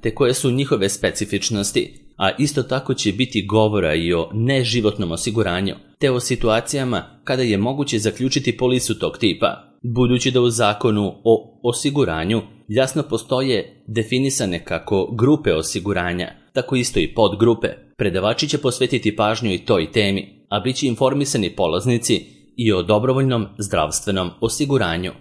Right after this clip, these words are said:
Naravno da će prisutni dobiti informacije i o tome koja institucija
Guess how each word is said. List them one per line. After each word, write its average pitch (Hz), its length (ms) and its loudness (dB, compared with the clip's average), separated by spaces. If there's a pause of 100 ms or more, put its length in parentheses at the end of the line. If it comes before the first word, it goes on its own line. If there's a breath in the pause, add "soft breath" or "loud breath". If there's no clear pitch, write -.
(160)
Naravno 107 460 2
da 110 100 6
će 107 180 2
prisutni 113 420 0
dobiti 107 380 4
informacije 107 680 0
i 104 200 -2
o 76 80 -2
tome 110 380 2 (360)
koja 135 240 0
institucija 120 840 2